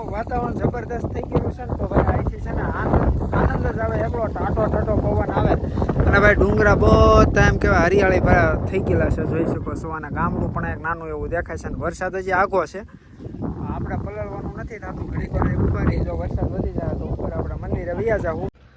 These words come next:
ભાઈ, ખાસ કરીને વરસાદ ચાલુ હોય ને, ત્યારે છે ને, આ આપણે ધાર છે ને, એની હરહી નો આંકવી, જેથી કરીને છે ને, જો આ બધી ભેખું પડેલી છે. એમાં ભેખું પડી હોય ને, તો આપણે હડફટે ચડી જઈએ. તો ખાસ કરીને આઘી થોડીક ગાડી આંકવી.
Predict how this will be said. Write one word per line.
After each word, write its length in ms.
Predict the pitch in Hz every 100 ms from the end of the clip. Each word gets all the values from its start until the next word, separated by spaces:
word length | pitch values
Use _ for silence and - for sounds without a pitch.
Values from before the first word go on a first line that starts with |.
| _ - - -
ભાઈ, 140 | 180
ખાસ 340 | - 175 185
કરીને 240 | - 202 180
વરસાદ 340 | 165 170 190
ચાલુ 280 | - 196 196
હોય 160 | 202 226
ને, 140 | 180
ત્યારે 340 | 160 170 185
છે 140 | 180 208
ને, 140 | 196
આ 1080 | 170 - - _ _ _ _ _ - - 165
આપણે 260 | 170 175 175 151 -
ધાર 240 | 147 175 185
છે 160 | 220
ને, 180 | 214 175
એની 240 | 180 196
હરહી 420 | 180 175 185 196 196
નો 160 | 190
આંકવી, 260 | 165 - 135
જેથી 300 | 160 160 170
કરીને 240 | 175 170
છે 120 | -
ને, 120 | 196 156
જો 160 | 151
આ 120 | 156
બધી 220 | 139 147 139
ભેખું 400 | 143 143 - 135
પડેલી 360 | 135 135 131
છે. 140 | 127 180 - - - - - - -
એમાં 140 | 160 139
ભેખું 360 | 147 160 175
પડી 220 | 165 196
હોય 80 | 214
ને, 60 | 214
તો 80 | 175
આપણે 260 | 165 156
હડફટે 460 | 151 165 - 156 143
ચડી 240 | 165 175
જઈએ. 240 | 147 151 180
તો 100 | -
ખાસ 300 | 151 170 175
કરીને 280 | - 175 180
આઘી 260 | 160 160 165
થોડીક 280 | 160 151 143
ગાડી 260 | 143 135
આંકવી. 340 | 131 131 127